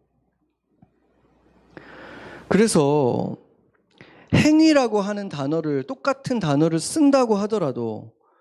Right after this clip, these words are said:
겉으로 보이는 것은 심지어 똑같아 보일 수 있지만 그 차이는 영원만큼 다를 수 있다는 것입니다.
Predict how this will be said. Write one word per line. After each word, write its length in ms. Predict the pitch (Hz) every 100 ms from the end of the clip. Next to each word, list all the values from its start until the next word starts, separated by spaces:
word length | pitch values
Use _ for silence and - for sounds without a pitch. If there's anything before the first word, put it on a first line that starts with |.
| _ _ _ _
겉으로 440 | - 180 - 285
보이는 480 | 233 170 214 247 240
것은 400 | 220 214 - 220
심지어 500 | 208 269 254 - 226
똑같아 480 | 214 277 262 254 233
보일 300 | 202 165 208
수 180 | 202 175
있지만 540 | 143 - 151 156 208 - _ _ _ _ _ _ _ _
그 200 | 190 214
차이는 840 | - - 262 247 196 185 127 -
영원만큼 720 | 135 175 254 269 240 190 - 170
다를 220 | 117 123
수 160 | - 113
있다는 320 | - 135 123
것입니다. 580 | 104 - 113 - -